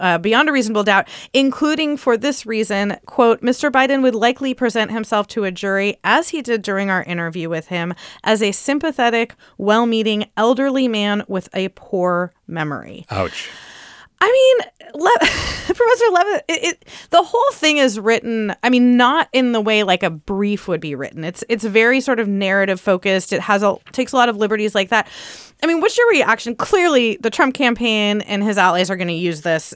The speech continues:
Speaker 1: uh, to continue what they see as, you know, a, a, an ongoing narrative about the president's age and sort of mental fitness. Um,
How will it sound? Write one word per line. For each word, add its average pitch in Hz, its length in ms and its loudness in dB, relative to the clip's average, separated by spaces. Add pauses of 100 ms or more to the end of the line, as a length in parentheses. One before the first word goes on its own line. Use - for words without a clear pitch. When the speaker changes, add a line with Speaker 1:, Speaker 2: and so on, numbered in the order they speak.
Speaker 1:
uh, 165 240 0
to - 140 -6
continue 220 800 2
what 202 320 -2
they 196 180 0
see 185 380 -4
as, 165 480 -2
you - 80 -8
know, 147 320 -10 (240)
a, 214 180 -12
a, - 180 -6
an 190 160 -4
ongoing 196 520 -2
narrative 202 420 2
about 170 400 0
the 185 100 -6
president's 170 580 -4
age 247 440 2
and 185 140 -6
sort 165 200 -4
of 160 160 -6 (280)
mental 202 260 -2
fitness. 151 680 -6 (420)
Um, 226 400 2